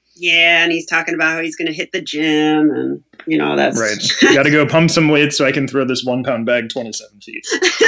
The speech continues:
Speaker 1: Yeah, exactly. Yeah, you get it all.
Speaker 2: <laughs>
Speaker 1: You get it all. But, um, I have to say, like, overwhelmingly, it's, it's family people and, and, um, working class people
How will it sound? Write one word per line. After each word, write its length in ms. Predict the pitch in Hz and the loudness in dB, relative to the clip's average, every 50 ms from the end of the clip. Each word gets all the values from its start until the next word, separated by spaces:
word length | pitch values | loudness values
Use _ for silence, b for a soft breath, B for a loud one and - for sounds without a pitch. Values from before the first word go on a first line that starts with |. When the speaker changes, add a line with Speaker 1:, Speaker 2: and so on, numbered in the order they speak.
| - - | 4 4
Speaker 1:
Yeah, 260 | - 359 - - 233 220 | 2 0 0 0 -2 -4
exactly. 560 | 208 - - 180 185 175 143 - 160 160 151 | -4 -2 -2 0 0 0 -2 -2 -2 -2 0
Yeah, 140 | 165 180 180 | 0 0 2
you 180 | 185 196 208 208 | 2 0 0 0
get 160 | 262 269 262 | 2 2 2
it 120 | 240 - | 2 0
all. 360 | 165 - 156 147 143 - - _ - | 0 0 -2 -2 -4 -6 -12 _ -18
Speaker 2:
<laughs> 380 | - - - - - - - | -16 -16 -14 -14 -14 -10 -6
Speaker 1:
You 120 | - 208 202 | -4 -2 0
get 140 | 214 214 202 | 0 2 2
it 120 | 202 180 | 2 2
all. 280 | 170 160 156 160 160 156 | 4 4 4 4 2 2
But, 320 | 156 160 156 156 - - - | 0 0 0 0 0 0 0
um, 300 | 165 160 156 156 156 - | 2 2 2 2 0 0
I 60 | - | 0
have 140 | 208 285 320 | 0 0 -2
to 80 | 440 - | -4 -4
say, 200 | - 208 185 170 | 0 0 2 2
like, 180 | 156 156 151 | 2 0 0
overwhelmingly, 840 | - 175 196 240 214 160 151 156 160 165 165 165 170 165 170 170 170 | -2 -2 0 0 0 2 2 2 2 2 2 0 -2 0 0 -2 -2
it's, 280 | 151 147 - - - - | -2 -4 -6 -10 -12 -8
it's 320 | - - 156 - - - - | -6 -6 -6 -6 -8 -10 -6
family 360 | - 160 160 160 165 170 170 | -2 2 2 4 4 4 2
people 500 | 170 - 175 175 - 175 175 175 175 170 | 2 0 -2 -2 0 -2 0 0 2 2
and, 260 | 156 143 147 147 143 B B B B B B B B B B _ _ _ - | 2 2 2 0 -2 B B B B B B B B B B _ _ _ 0
and, 200 | 147 147 147 147 | 2 2 4 4
um, 600 | 147 143 147 147 143 143 139 139 139 - - - - - _ _ _ _ _ _ _ - | 4 4 4 4 2 0 0 -2 -2 -4 -6 -10 -14 -20 _ _ _ _ _ _ _ 0
working 340 | 160 175 180 175 180 170 156 | 2 2 2 4 4 2 2
class 280 | - 175 170 170 170 | 4 2 2 2 0
people 480 | - 180 175 170 180 180 180 180 180 | 0 0 0 0 0 0 0 0 -2